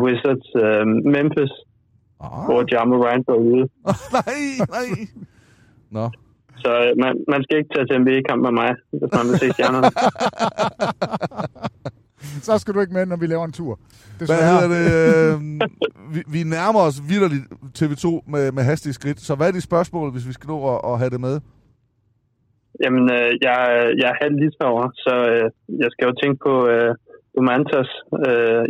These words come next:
Speaker 1: i Kings.
Speaker 2: Ja.
Speaker 1: Øhm,
Speaker 3: Sådan.
Speaker 1: og, og, øh, hvad, øh, det, det, det er mere vil have mere, men, øh, hvad skal Kings have for at, øh,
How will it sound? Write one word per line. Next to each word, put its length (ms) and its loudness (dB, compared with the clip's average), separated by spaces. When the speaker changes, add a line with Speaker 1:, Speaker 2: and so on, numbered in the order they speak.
Speaker 1:
i 20 4
Kings. 260 0
Speaker 2:
Ja. 200 -2
Speaker 1:
Øhm, 140 4
Speaker 3:
Sådan. 600 2
Speaker 1:
og, 200 0
og, 120 2
øh, 160 2
hvad, 200 2
øh, 200 4
det, 80 0
det, 100 2
det 120 0
er 40 2
mere 160 2
vil 140 2
have 160 2
mere, 160 0
men, 120 2
øh, 140 2
hvad 220 2
skal 200 2
Kings 300 0
have 160 0
for 100 0
at, 120 -6
øh, 160 2